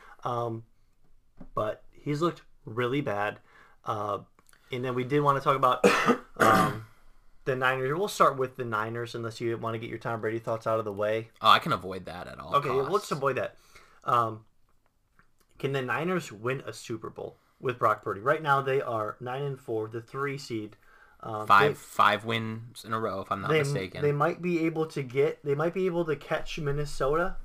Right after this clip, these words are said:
Speaker 1: Uh, they're just a game behind Minnesota. Minnesota ten and three, San Fran nine and four. So they're gonna be in the two to three range. Um, looks like they're either gonna play the,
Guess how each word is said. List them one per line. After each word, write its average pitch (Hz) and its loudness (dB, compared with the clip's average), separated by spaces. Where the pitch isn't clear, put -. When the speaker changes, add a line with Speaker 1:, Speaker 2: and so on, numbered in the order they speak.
Speaker 1:
Uh, 123 -4
they're 127 -2
just 139 -10
a 143 -8
game 131 -6
behind 135 -4
Minnesota. 131 -2
Minnesota 127 -8
ten 127 -10
and 123 -8
three, 123 -4
San 123 -10
Fran 120 -8
nine 120 -6
and 110 -8
four. 127 -2
So 131 -6
they're 123 -4
gonna 147 -4
be 139 -4
in 131 -8
the 120 -6
two 147 -4
to 131 -4
three 131 -4
range. 127 -6
Um, 110 0
looks 127 -2
like 135 2
they're 127 2
either 127 2
gonna 123 -4
play 120 -4
the, 110 -2